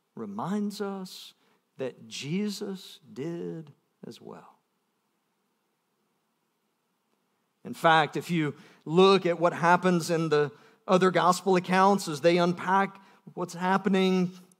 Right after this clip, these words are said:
first and foremost, Jesus is tempted by Satan in the wilderness.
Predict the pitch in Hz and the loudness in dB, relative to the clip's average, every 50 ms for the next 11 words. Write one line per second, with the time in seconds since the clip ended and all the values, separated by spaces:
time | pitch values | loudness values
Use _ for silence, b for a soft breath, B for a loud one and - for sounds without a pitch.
0 | _ _ _ _ _ _ _ - - - 226 214 240 220 - - - - 214 202 | _ _ _ _ _ _ _ -8 4 8 8 10 10 8 4 -2 -4 0 2 2
1 | 190 175 - - - 226 226 226 226 214 190 165 165 175 196 202 190 185 160 143 | 2 2 -2 -2 0 4 6 6 6 6 6 6 6 6 4 2 0 -4 -8 -2
2 | 131 190 214 226 233 196 175 226 214 214 - - - 202 190 180 165 - - - | 0 2 2 2 2 2 4 4 2 2 0 2 4 6 6 6 4 0 -6 -12
3 | - - 240 233 220 226 - 175 170 165 147 165 170 196 214 196 196 - - - | -6 0 2 2 2 2 2 0 0 0 -2 -2 0 2 2 2 0 -2 -4 -2
4 | 214 233 226 208 196 170 160 170 170 165 B B B B B - 208 214 233 233 | 0 0 0 0 -2 -2 -2 -2 -2 -4 B B B B B 6 8 8 10 10
5 | 233 226 233 214 220 208 202 185 151 107 - - - - - - | 8 6 6 8 6 6 6 4 0 -2 -6 -12 -20 -20 -20 -20